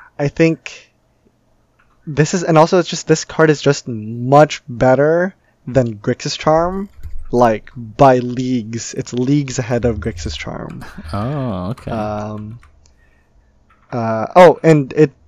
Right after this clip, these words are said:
Speaker 1: if I haven't talked about the second ability, it,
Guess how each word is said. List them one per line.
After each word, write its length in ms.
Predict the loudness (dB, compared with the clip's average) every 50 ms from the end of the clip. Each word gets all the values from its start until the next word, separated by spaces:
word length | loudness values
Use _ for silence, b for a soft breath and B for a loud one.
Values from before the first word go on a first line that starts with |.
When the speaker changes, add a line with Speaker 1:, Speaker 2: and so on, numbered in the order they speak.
| _ _ _ _ _ _ _ _ _ -8 -4
Speaker 1:
if 140 | 0 4 4
I 60 | 6
haven't 200 | 6 6 4 2
talked 220 | 2 0 0 2
about 120 | 0 0 0
the 60 | -2
second 520 | -8 -6 -6 -6 -6 -4 -2 -2 -2 -2
ability, 440 | 0 2 4 4 4 4 2 0 0
it, 240 | 0 0 -2 -2